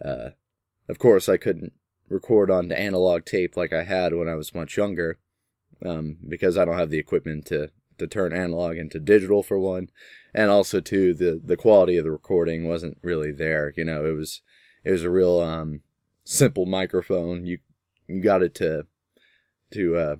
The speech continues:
oh, what's the word? You get the audio to clip real easily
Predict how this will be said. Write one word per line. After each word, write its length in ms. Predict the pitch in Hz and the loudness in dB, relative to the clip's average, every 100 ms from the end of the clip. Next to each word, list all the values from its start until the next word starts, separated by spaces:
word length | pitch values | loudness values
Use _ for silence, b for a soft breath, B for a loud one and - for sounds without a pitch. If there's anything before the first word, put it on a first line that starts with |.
| _ _ _ _ _ _ _ _ _ - - | _ _ _ _ _ _ _ _ _ -20 -18
oh, 280 | 80 71 69 | -12 -10 -10
what's 240 | 67 71 - | -12 -14 -12
the 100 | 69 | -8
word? 180 | 69 - | -10 -8
You 60 | |
get 260 | - 104 - | 2 2 2
the 160 | 85 92 | -2 0
audio 320 | 90 95 90 | 4 4 4
to 80 | 80 | 2
clip 360 | - 107 90 - | -2 0 0 2
real 180 | 90 80 | 0 0
easily 540 | 95 82 82 80 82 | -6 -6 -6 -4 -4